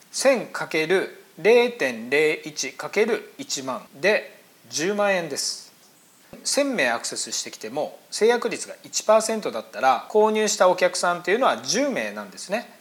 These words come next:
十名かける一万円で十万円という売上です。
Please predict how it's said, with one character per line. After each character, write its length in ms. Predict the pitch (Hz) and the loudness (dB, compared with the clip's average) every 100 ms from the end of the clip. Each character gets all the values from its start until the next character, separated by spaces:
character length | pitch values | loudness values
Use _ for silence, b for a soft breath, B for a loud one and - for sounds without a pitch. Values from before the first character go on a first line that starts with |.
| - | -8
十 200 | 160 196 | -2 0
名 180 | 175 131 | 0 -2
か 120 | 139 | -2
け 120 | 226 | 0
る 80 | 233 | -2
一 220 | 123 - | -4 -8
万 180 | 117 113 | -8 -6
円 60 | |
で 120 | 170 254 | -4 -4
十 240 | 143 127 | -4 -6
万 220 | 113 104 | -6 -6
円 160 | 135 262 | -4 -4
と 80 | 160 | -6
い 40 | |
う 20 | |
売 20 | |
上 240 | 104 92 82 | -8 -12 -16
で 100 | 92 | -18
す。 160 | - | -20